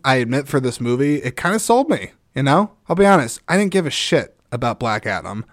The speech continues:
I didn't know anything about him. I, I knew that, that it was, like, a passion project of Dwayne Johnson's. Uh, he had been everywhere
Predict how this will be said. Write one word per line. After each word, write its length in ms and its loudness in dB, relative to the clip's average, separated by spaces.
I 100 -2
didn't 280 -2
know 180 2
anything 300 4
about 320 4
him. 260 2
I, 320 -4
I 120 -4
knew 240 2
that, 420 2
that 160 -6
it 80 -8
was, 200 -2
like, 160 -6
a 60 -10
passion 500 -2
project 540 2
of 80 -6
Dwayne 300 -4
Johnson's. 580 -2
Uh, 140 -6
he 120 -4
had 100 -4
been 160 2
everywhere 640 2